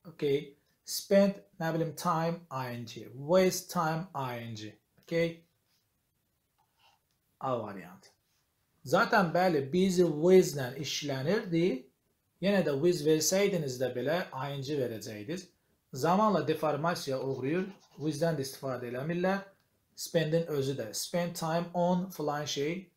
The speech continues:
Zamanla ondan da istifadə eləmirlər. Və sadəcə I N G qalır yerində. Cavab burada da A variantı. On. Is considered. Bayaq dedik, is believed, is said,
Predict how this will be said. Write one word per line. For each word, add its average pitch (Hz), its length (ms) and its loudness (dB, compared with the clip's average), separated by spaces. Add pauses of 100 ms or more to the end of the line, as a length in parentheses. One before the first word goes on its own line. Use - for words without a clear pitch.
Zamanla 156 500 -2
ondan 143 440 -6
da 120 40 -8
istifadə 117 480 -10
eləmirlər. 190 480 0 (500)
Və - 80 -10
sadəcə 156 400 -2
I 135 200 -4
N 127 40 -8
G 135 120 -4
qalır 131 280 -6
yerində. 101 560 -8 (640)
Cavab 139 300 -2
burada 120 220 -10
da 151 120 -8
A 127 180 -6
variantı. 101 480 -14 (1000)
On. 170 320 0 (1300)
Is 208 160 6
considered. 151 840 2 (600)
Bayaq 139 300 -4
dedik, 127 320 -4 (240)
is 139 240 -6
believed, 151 640 -2 (400)
is 151 240 -4 (100)
said, 151 580 -4